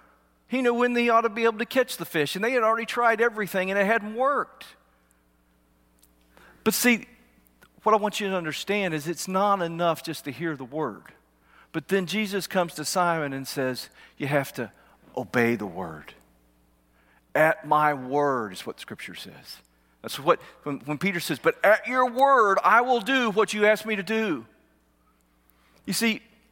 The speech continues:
obedience is an invitation. Just like hearing the word of God is an invitation,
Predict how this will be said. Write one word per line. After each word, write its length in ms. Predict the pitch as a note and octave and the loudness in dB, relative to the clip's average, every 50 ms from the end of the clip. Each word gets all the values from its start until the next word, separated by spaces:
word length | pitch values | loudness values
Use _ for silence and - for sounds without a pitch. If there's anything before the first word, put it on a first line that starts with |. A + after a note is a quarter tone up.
| _ - - - _ - | _ -20 -20 -8 _ 0
obedience 1300 | - G3+ E3+ - G#3+ A3+ B3 C4 C4 A#3 G3+ D3 C3+ C3 C#3 C3+ - - - - - - - - - - - - - - - - - - - - _ _ _ _ _ _ _ _ _ _ _ - - - | 0 0 0 0 0 2 2 2 2 0 0 -2 -2 -2 -4 -6 -8 -10 -10 -8 -8 -8 -8 -10 -12 -16 -20 -20 -20 -20 -20 -18 -18 -20 -20 -20 _ _ _ _ _ _ _ _ _ _ _ -18 -8 -4
is 140 | - E3+ B2+ | -4 -2 0
an 100 | D3 C#3 | 0 0
invitation. 600 | C3+ C3+ C3 - - C#3 B2 A#2 - - G#2 F2 F#2 - | 0 -2 -4 -4 -2 -2 0 0 -2 -6 -6 -10 -14 -6
Just 260 | - F#3 A3 G#3+ - | -2 0 0 0 0
like 180 | A#3+ G#3 - - | 0 -2 -2 -4
hearing 420 | - - F#3+ G3 G#3 G#3+ G3+ F#3 | -8 -6 -4 -2 0 0 -2 -2
the 60 | E3 D#3 | -4 -6
word 260 | C#3+ C#3+ C#3+ C3+ C3 | -4 -2 -2 -2 -2
of 100 | A#2+ G#2+ | -2 0
God 280 | - C3 B2+ C3 C3+ | 2 2 4 4 2
is 80 | C3 A#2 | 0 -2
an 100 | B2+ C3 | -6 -6
invitation, 580 | C3 C3 C3+ - - D3 C#3 B2+ - - A#2 | -6 -6 -8 -6 -4 -4 -4 -4 -6 -8 -10